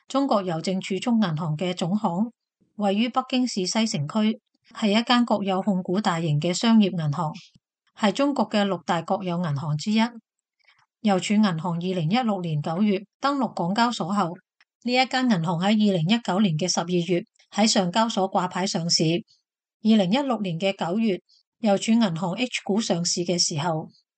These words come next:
李嘉誠同埋李澤鉅父子通過旗下嘅基金會買入咗呢一間銀行 H 股二十二億六千七百萬股。呢一次李嘉誠父子減持郵儲銀行嘅做法，引發咗熱烈嘅討論。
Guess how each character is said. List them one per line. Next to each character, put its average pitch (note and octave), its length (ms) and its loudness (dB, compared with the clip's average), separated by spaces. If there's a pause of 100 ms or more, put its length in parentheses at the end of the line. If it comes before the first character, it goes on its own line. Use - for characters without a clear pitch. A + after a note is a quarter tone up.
(240)
李 F#3 160 2
嘉 A#3+ 180 2
誠 F#3 180 0
同 D#3+ 160 -4
埋 D#3 160 -4
李 E3+ 140 -2
澤 F3+ 200 -2
鉅 F3 140 -4
父 E3 200 -8
子 E3 160 -8 (320)
通 C4 180 0
過 G#3+ 220 2
旗 E3+ 120 -4
下 D#3+ 220 -2
嘅 F3 180 -4
基 A#3+ 200 0
金 A#3+ 220 4
會 F#3 280 -2 (420)
買 G3 200 4
入 G#3 80 6
咗 G#3 220 0
呢 A3+ 80 4
一 A#3 100 2
間 A#3+ 260 2
銀 E3 160 0
行 F3 120 -4
H A3+ 300 -2
股 F3+ 140 -2
二 G3 280 0
十 F#3+ 80 0
二 F#3 120 -4
億 F3 260 0
六 G#3+ 200 0
千 A#3 200 4
七 A3+ 200 0
百 F#3+ 140 2
萬 E3+ 240 -4
股。 F3+ 320 -6 (840)
呢 A3 140 2
一 A3+ 40 4
次 A3 180 -2
李 F#3+ 340 -2
嘉 A#3 160 2
誠 E3+ 200 -2
父 F3 200 -6
子 G3+ 140 -4
減 G#3 340 0
持 G3+ 80 -4
郵 D3+ 240 -2
儲 E3+ 180 -6
銀 D#3 240 -2
行 D#3 160 -2
嘅 F3 140 0
做 F3 180 -4
法， F3 280 0 (420)
引 F#3+ 180 0
發 G3 160 2
咗 G3 140 -2
熱 G3 260 0
烈 F3 100 -2
嘅 E3+ 160 -2
討 E3+ 220 -2
論。 F3 300 0